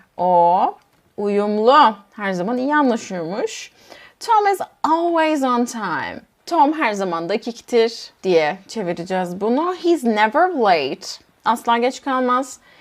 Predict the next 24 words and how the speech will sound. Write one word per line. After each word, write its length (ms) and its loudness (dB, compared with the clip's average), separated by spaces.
He's 340 0
a, 400 4
ne 180 -2
diyeceğiz? 440 -2
Punctual, 1040 0
değil 120 -4
mi? 220 -2
Punctual. 840 -6
O 460 0
dakik 600 -4
biri. 420 4
Talkative, 920 6
konuşkan. 720 -2
Talkative'i 760 -4
boşluklardan 520 -8
herhangi 360 -8
birine 220 -8
yerleştiremedik. 920 -6
O 80 -4
yüzden 300 -8
doğru 140 0
seçenek 540 -8
D 240 2
olacak. 440 -2